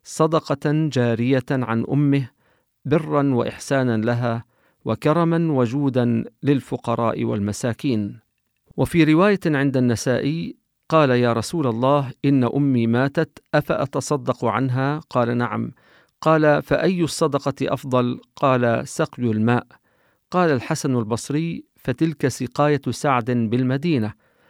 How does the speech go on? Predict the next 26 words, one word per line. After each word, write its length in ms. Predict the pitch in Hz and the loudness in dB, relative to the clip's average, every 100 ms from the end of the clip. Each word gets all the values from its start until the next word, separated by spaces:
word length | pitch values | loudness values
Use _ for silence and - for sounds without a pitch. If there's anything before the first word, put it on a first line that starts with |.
| _ - | _ -8
يشير 680 | 117 113 - 139 131 120 117 - 131 | -2 -2 2 2 2 0 -2 -4 -2
إلى 220 | 123 113 | 0 2
ما 240 | 110 - | 0 0
أنفذه 500 | 110 - 127 110 107 | -2 -2 -2 -2 -2
من 200 | 107 110 | -2 -2
السقاية. 640 | 104 - 139 - 127 - - _ _ _ _ _ - | -4 -8 -6 -2 -4 -4 -14 _ _ _ _ _ -4
دعا 300 | 135 175 185 | 2 4 4
له 180 | 175 165 | 4 2
النبي 420 | 143 139 156 147 | 2 0 0 -2
صلى 260 | - 143 123 | -2 -2 0
الله 400 | 120 139 131 120 | 2 0 0 0
عليه 440 | 113 127 127 117 | 0 0 -2 -2
وسلم 800 | 107 104 147 131 123 120 117 120 | -2 -2 -2 0 0 0 0 -2
ولأهله. 680 | 123 113 120 147 143 123 98 _ _ _ _ _ - | -2 0 0 0 -2 -2 -6 _ _ _ _ _ -4
ذكر 320 | 139 - 135 | -4 -2 -2
ابن 200 | 113 113 | 0 -2
حجر 280 | - 147 143 | -2 -2 -2
في 200 | - 113 | -4 -6
فتح 260 | 147 - 120 | -6 -6 -6
الباري 520 | 110 135 151 165 165 _ _ _ - | 0 0 2 -2 -4 _ _ _ 0
أن 120 | 131 | 2
النبي 400 | 120 117 147 156 | 4 2 0 -2
صلى 340 | - 156 131 | -2 -2 -2
الله 420 | 127 127 165 160 143 | 0 2 2 2 2
عليه 360 | 139 170 151 | 2 0 0
وسلم 640 | 131 113 170 135 117 107 | -2 -2 -2 -2 0 -2